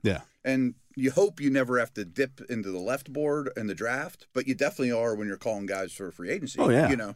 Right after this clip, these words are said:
Speaker 2: for sure.
Speaker 1: And you have those guys ranked.
Speaker 2: And they're ranked too. Right, right, right. They're not just a big cluster over there.
Speaker 1: Yeah.
Speaker 2: Right.
Speaker 1: Just, uh, let's
Speaker 2: You may
Speaker 1: just
Speaker 2: not
Speaker 1: go
Speaker 2: spend
Speaker 1: pick
Speaker 2: as
Speaker 1: a
Speaker 2: much
Speaker 1: name
Speaker 2: time.
Speaker 1: off there and let's
Speaker 2: <laughs>
Speaker 1: sign
Speaker 2: Right,
Speaker 1: that
Speaker 2: right,
Speaker 1: dude.
Speaker 2: right. Yeah,
Speaker 1: You know?
Speaker 2: not at all.
Speaker 1: <laughs>
Speaker 2: So, no, there's a lot to it. And frankly, you don't have as much time, and it's a little different, but the same thing's true in free agency.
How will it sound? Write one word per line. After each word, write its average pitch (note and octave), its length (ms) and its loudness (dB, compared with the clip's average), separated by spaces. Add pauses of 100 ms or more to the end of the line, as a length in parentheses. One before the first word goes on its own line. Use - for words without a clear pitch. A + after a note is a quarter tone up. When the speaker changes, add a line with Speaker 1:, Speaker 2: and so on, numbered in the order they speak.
Speaker 2:
for G#2+ 100 -12
sure. - 280 -2
Speaker 1:
And C3 120 8
you C3+ 100 8
have B2+ 200 6
those E3+ 220 4
guys D#2+ 260 -2
ranked. E2 160 -2
Speaker 2:
And G#2 100 4
they're A#2 120 4
ranked B2+ 260 2
too. G3+ 220 2
Right, G#2 160 -2
right, A#2 100 0
right. B2 220 0
They're A#2 100 -2
not B2 140 2
just A2 200 -6
a A2 40 -6
big F#2+ 160 -4
cluster A2 400 -6
over A#1 160 -12 (100)
there. G#2+ 120 4
Speaker 1:
Yeah. D2+ 100 -2
Speaker 2:
Right. A2 200 -2 (220)
Speaker 1:
Just, A2+ 240 2
uh, A2+ 40 4
let's B2 220 4
Speaker 2:
You D#3 120 2
may C#3+ 80 6
Speaker 1:
just C3 240 6
Speaker 2:
not A#2 60 6
Speaker 1:
go - 60 6
Speaker 2:
spend - 100 -2
Speaker 1:
pick - 100 12
Speaker 2:
as - 60 0
Speaker 1:
a D#3 40 6
Speaker 2:
much - 80 8
Speaker 1:
name D#3 160 6
Speaker 2:
time. D3 80 6
Speaker 1:
off D3 140 6
there C3 220 6
and C3 60 6
let's D3+ 180 6
Speaker 2:
<laughs> - 20 6
Speaker 1:
sign C#3+ 180 8
Speaker 2:
Right, - 60 8
Speaker 1:
that C#3+ 120 8
Speaker 2:
right, C3+ 100 6
Speaker 1:
dude. C3 100 10
Speaker 2:
right. A2 200 6
Yeah, G#2+ 220 2
Speaker 1:
You B2+ 100 6
know? G#2 120 6
Speaker 2:
not A#2+ 240 2
at A2+ 60 4
all. E3+ 180 4 (160)
Speaker 1:
<laughs> - 300 2 (340)
Speaker 2:
So, D3+ 120 4
no, F3 160 6
there's F#3 160 6
a F#3 40 2
lot D#3+ 240 4
to - 200 4
it. F2+ 140 0
And A#2+ 260 4 (560)
frankly, F3 380 2
you D3 60 4
don't C#3+ 120 6
have C3 100 6
as A#2 80 0
much C3 280 2
time, A#2+ 720 0
and B2+ 160 2
it's A2 80 -2
a C#3 60 6
little C#3 220 2
different, G#2+ 420 0
but A#2 100 -6
the A#2+ 60 -4
same F3 220 0
thing's E3+ 220 -4
true E3+ 180 2
in D#3 60 0
free D3+ 220 2
agency. F3 500 -4